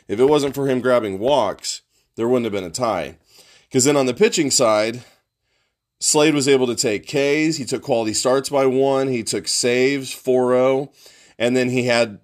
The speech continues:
the better average and the, uh, the better whip, three point three nine E R A and a one point one seven whip. So, yeah, I mean, and just another close divisional matchup. And, um, I, you know, I didn't think my division, which we'll get to my matchup in just a second, this is my division.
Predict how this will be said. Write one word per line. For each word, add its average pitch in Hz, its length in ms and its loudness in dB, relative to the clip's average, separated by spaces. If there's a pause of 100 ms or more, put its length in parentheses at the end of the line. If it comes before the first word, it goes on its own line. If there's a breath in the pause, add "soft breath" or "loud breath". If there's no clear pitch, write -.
the 104 200 -8
better 113 260 0
average 113 340 -2
and 110 80 -4
the, 110 120 -2
uh, 101 300 -2
the 101 100 -6
better 113 260 0
whip, 139 300 -2
three 117 160 -2
point 120 260 -4
three 123 220 -4
nine 113 200 0
E 113 100 0
R 110 220 0
A 113 80 0
and 113 100 -2
a 101 40 -2
one 104 220 -4
point 117 220 -4
one 110 180 -4
seven 107 320 -6
whip. - 280 -8 (520 loud breath)
So, 120 480 0 (180)
yeah, 143 240 -2
I 127 60 -4
mean, 139 180 0
and 127 160 -4
just 131 220 -2
another 127 300 2
close 131 340 0
divisional 117 460 -4
matchup. 123 500 -4 (160)
And, 113 220 -6
um, 92 340 -4 (300)
I, 123 180 -6 (100)
you 131 140 -4
know, 139 300 0 (340 soft breath)
I 160 180 2
didn't 175 180 0
think 135 120 0
my 135 140 2
division, 113 640 -2 (100)
which 104 200 -8
we'll 120 100 -2
get 123 100 -2
to 131 80 -6
my 117 100 0
matchup 107 360 -2
in 104 80 -4
just 104 180 -2
a 117 40 2
second, 101 200 -2
this 104 160 -6
is 110 140 -4
my 104 200 0
division. 95 520 -4